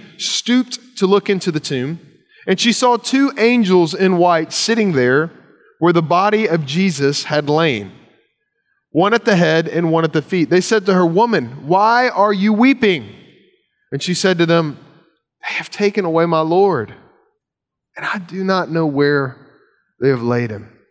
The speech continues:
Having said this, she turned around and saw Jesus standing, but she didn't know that it was Jesus. And Jesus said to her,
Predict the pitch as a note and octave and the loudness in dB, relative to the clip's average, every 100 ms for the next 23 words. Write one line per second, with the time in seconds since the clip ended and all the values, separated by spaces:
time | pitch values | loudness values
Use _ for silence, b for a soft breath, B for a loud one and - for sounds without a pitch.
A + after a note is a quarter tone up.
0 | _ _ _ _ _ _ - - F3 F#3 | _ _ _ _ _ _ -8 -2 0 0
1 | - F#3+ F#3 F3+ F3 - F#3 F#3 F3+ F3 | 0 0 2 2 0 -2 -4 -2 0 2
2 | D#3+ E3 E3 D#3 - D#3 D#3 C#3+ E3+ E3 | 2 2 0 -2 0 0 -2 -4 -4 -4
3 | C#3 A#2+ A#2 - - _ _ _ _ _ | -4 -6 -8 -12 -14 _ _ _ _ _
4 | _ - - E3+ F3 B2+ A#2 B2 B2+ - | _ -18 -8 -2 0 0 -2 -2 -2 -6
5 | - G3+ F#3 F#3 G#3+ G3+ C3+ G2+ A#2+ A#2 | -10 -8 -6 -2 0 0 -2 -4 -10 -10
6 | A#2+ A2+ G2+ A2+ - - - _ _ _ | -10 -10 -12 -14 -14 -16 -20 _ _ _
7 | _ _ _ _ _ _ D3 D#3+ F3 F#3 | _ _ _ _ _ _ -10 -4 -4 0
8 | F#3 E3+ - F3+ E3+ D#3 D#3 D3+ D3 | 0 -2 -2 -4 -4 -6 -4 -4 -6